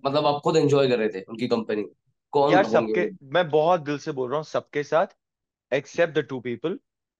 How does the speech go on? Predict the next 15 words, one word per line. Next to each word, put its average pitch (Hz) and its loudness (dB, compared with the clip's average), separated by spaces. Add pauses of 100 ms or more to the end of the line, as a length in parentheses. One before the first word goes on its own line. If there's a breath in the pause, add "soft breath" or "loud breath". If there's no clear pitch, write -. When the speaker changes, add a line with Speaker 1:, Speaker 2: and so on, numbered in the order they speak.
(120)
Speaker 2:
uh, 113 -2
शिल्पा 131 -4 (300)
and, 110 -8
uh, 101 -6 (720)
आसिम। 139 -6 (380)
आसिम 143 -2
के 160 -10
साथ 165 0
Speaker 1:
तो - 0
Speaker 2:
मुझे 139 -6
ज्यादा 127 -2
समय 147 -6
मिला 117 -4
ही 135 -4
नहीं, 185 -12